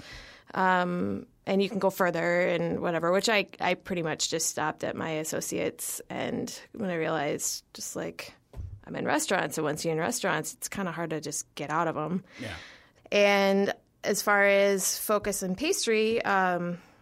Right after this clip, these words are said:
Speaker 1: there's a lot more artistry, I feel, with pastry. Um, and a lot more, not that you can't have that same attention to detail in, um, savory food,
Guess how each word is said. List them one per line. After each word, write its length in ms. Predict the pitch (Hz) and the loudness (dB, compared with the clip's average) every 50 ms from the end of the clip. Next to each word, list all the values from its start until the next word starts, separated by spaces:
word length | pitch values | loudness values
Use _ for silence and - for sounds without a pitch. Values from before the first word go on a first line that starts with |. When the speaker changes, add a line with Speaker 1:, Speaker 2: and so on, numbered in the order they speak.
| _ _ - | _ _ 0
Speaker 1:
there's 180 | 190 190 180 | 0 2 4
a 40 | 196 | 4
lot 160 | 190 190 - | 2 2 2
more 280 | 202 190 185 180 170 156 | 2 2 2 2 0 0
artistry, 560 | 131 160 170 180 - - - 220 226 226 233 | -2 -2 -2 -4 -4 -2 -2 0 0 0 0
I 60 | 233 233 | 0 -2
feel, 400 | 240 - 254 254 254 254 247 247 | -2 -2 -2 -2 -2 -4 -4 -4
with 220 | 247 247 240 240 | -6 -6 -6 -4
pastry. 460 | 240 262 233 - - 302 320 330 320 _ - - - - - - - - - _ _ _ _ | -4 -4 -4 -4 -6 -6 -6 -6 -8 _ -20 -20 -20 -20 -20 -20 -20 -20 -20 _ _ _ _
Um, 580 | - 208 202 196 202 202 202 202 196 202 196 190 - _ _ _ _ _ _ - _ - _ | 4 4 6 6 4 4 2 2 0 0 -4 -6 -8 _ _ _ _ _ _ -20 _ -10 _
and 400 | 202 190 190 185 185 180 180 - - - - | -2 0 0 0 0 0 0 -2 -4 -2 -2
a 80 | 190 | 0
lot 160 | 185 185 185 - | 0 0 0 0
more, 440 | 190 190 185 180 180 180 190 - - | 0 0 0 0 -2 -2 -4 -4 0
not 180 | - 285 302 302 | 2 2 2 2
that 100 | 277 214 | 2 -2
you 80 | 196 196 | -2 -2
can't 240 | - 240 208 - 190 | 0 -2 -2 -2 -4
have 220 | 190 214 - 170 | -6 -8 -6 -4
that 260 | - 175 170 - - | -2 -2 -2 -2 -4
same 180 | - 220 196 180 | -4 -4 -2 -2
attention 340 | 175 175 180 175 175 - 180 | -2 -2 -2 -4 -4 -4 -4
to 100 | 165 160 | -4 -2
detail 460 | 160 160 160 - 170 170 165 165 160 - | -4 -4 -6 -6 -6 -4 -4 -2 -4 -2
in, 480 | - 175 170 170 165 165 160 165 180 - _ - - - - - - - _ _ - - | -2 -4 -4 -4 -4 -4 -4 -6 -8 -10 _ -20 -20 -20 -20 -20 -20 -20 _ _ -4 -2
um, 360 | - - 90 - - 214 208 | 0 0 0 0 -2 -2 -2
savory 360 | - 220 202 202 196 180 165 | 0 2 2 4 2 2 0
food, 440 | 160 - 160 - 143 - - - | 0 -2 -2 -2 -2 -4 -8 -14